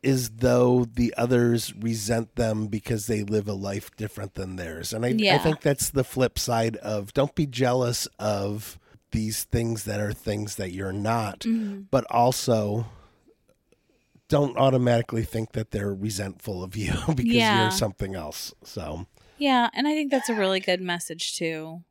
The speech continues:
Speaker 2: Like, so the book that you're talking about, my, um, so my Aunt Nancy was a reading recovery teacher for forty, fifty years. And she actually periodically sends Benji a bunch of books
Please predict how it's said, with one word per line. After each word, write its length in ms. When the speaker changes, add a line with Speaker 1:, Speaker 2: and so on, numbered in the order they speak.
Speaker 2:
Like, 420
so 160
the 120
book 280
that 120
you're 100
talking 320
about, 300
my, 380
um, 400
so 200
my 360
Aunt 220
Nancy 720
was 220
a 120
reading 260
recovery 380
teacher 360
for 200
forty, 680
fifty 360
years. 600
And 300
she 200
actually 540
periodically 480
sends 260
Benji 320
a 40
bunch 240
of 60
books 480